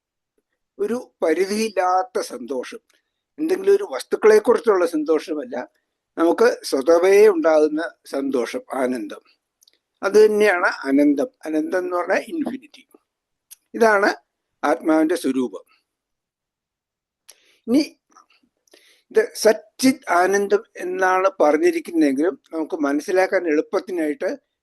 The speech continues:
ചിത്ത് എന്താണെന്ന് ആദ്യം കാണാം. ചിത്ത് എക്സ്പ്ലെയിൻ ചെയ്യാൻ കുറച്ചുകൂടെ എളുപ്പമാണ്.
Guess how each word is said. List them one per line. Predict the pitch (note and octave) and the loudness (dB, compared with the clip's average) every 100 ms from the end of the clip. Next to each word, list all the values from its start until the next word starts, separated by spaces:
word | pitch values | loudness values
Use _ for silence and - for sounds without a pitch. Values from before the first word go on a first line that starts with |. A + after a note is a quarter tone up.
| _ | _
ചിത്ത് | C4+ B3+ - | -6 -4 -6
എന്താണെന്ന് | E3+ E3 D3 C3+ B2+ | -4 -4 -4 -4 -8
ആദ്യം | B2+ G#2+ | -10 -16
കാണാം. | - - _ _ _ _ _ _ _ _ _ _ _ _ - | -20 -20 _ _ _ _ _ _ _ _ _ _ _ _ -14
ചിത്ത് | - - A#3+ - _ _ _ | -4 2 2 0 _ _ _
എക്സ്പ്ലെയിൻ | E3 - - F#3+ F#3+ | -2 0 4 6 4
ചെയ്യാൻ | F3 E3 E3 | 6 6 6
കുറച്ചുകൂടെ | E3 D#3 G3+ F#3+ F#3+ G3 D3+ | 0 -2 -2 0 0 -2 0
എളുപ്പമാണ്. | D3+ E3 A3 F3+ A2 | 2 4 2 0 -4